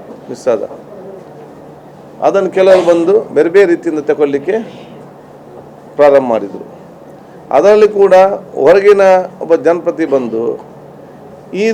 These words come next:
ರೀತಿಯ ಒಂದು ಪ್ರಿಮೆಚು-, ಅಂದ್ರೆ, ಆ, ಮೆಚುರಿಟಿ ಇಲ್ಲದಂಥ, ನಾನು ಅದನ್ನು ಹೇಳ್ಬೇಕು. ಯಾಕಂತ ಹೇಳಿದರೆ, ಒಂದು ಪ್ರಭುತ್ವದ ಇಲ್ಲದಂತಹ ಮಾತುಗಳನ್ನಾಡಿ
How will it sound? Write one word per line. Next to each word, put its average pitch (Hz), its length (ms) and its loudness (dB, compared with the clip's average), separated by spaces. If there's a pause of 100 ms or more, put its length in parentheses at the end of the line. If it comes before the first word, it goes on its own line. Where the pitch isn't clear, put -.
ರೀತಿಯ 202 340 0 (320)
ಒಂದು 156 280 0 (260)
ಪ್ರಿಮೆಚು-, 180 460 -2
ಅಂದ್ರೆ, 165 180 2 (400)
ಆ, 147 220 0
ಮೆಚುರಿಟಿ 156 540 2
ಇಲ್ಲದಂಥ, 165 440 2 (580)
ನಾನು 147 200 -4
ಅದನ್ನು 165 200 -2
ಹೇಳ್ಬೇಕು. 127 320 -4
ಯಾಕಂತ 139 300 -4
ಹೇಳಿದರೆ, 113 320 -4 (800)
ಒಂದು 175 420 -4
ಪ್ರಭುತ್ವದ 180 420 2
ಇಲ್ಲದಂತಹ 160 800 0 (1900)
ಮಾತುಗಳನ್ನಾಡಿ 156 880 0